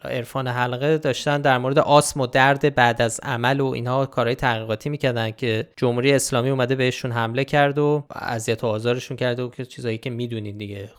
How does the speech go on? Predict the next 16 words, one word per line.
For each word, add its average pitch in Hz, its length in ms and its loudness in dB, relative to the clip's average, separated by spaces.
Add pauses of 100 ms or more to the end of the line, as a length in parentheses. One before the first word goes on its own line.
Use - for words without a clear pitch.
طبعاً 120 280 2
ما 131 160 2
هم 135 60 2
خیلی 135 200 -2
متاسفیم 117 680 -6
که 110 260 -10
حالا 110 200 -10 (100)
همچین - 340 -14
ت-، - 80 -12
برخوردی 120 600 -2
شده 113 340 -6 (120)
با، 104 260 -6 (140)
اه، 120 280 -8
آقای 117 320 -4
طاهری 113 640 -4
و 110 240 -4